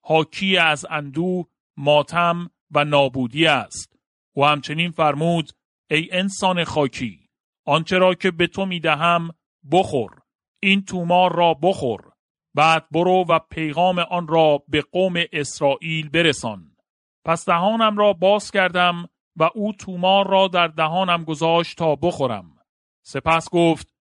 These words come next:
"همه را بخور و شکمت را از آن پر کن. من نیز آن را خوردم. طعمش مثل عسل شیرین بود." آنگاه گفت: "ای انسان خاکی،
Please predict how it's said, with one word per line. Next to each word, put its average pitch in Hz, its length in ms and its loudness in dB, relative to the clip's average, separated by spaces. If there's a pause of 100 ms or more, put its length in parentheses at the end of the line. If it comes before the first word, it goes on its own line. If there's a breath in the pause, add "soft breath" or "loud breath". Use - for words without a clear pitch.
(200)
"همه 185 440 2
را 196 180 4
بخور 156 560 -2 (320)
و 160 100 0
شکمت 190 640 -4
را 180 240 2
از 160 260 -4
آن 180 200 -8
پر 185 300 -2
کن. 104 380 -8 (500)
من 151 220 0
نیز 165 420 -2 (240)
آن 180 220 2
را 160 200 4
خوردم. 151 560 -2 (600)
طعمش 175 580 0 (240)
مثل 160 440 -2 (120)
عسل 156 440 0
شیرین 151 480 -6
بود." 110 320 -12 (500)
آنگاه 151 420 4
گفت: 170 460 2 (500)
"ای 160 260 2
انسان 190 580 -4
خاکی، 123 540 -6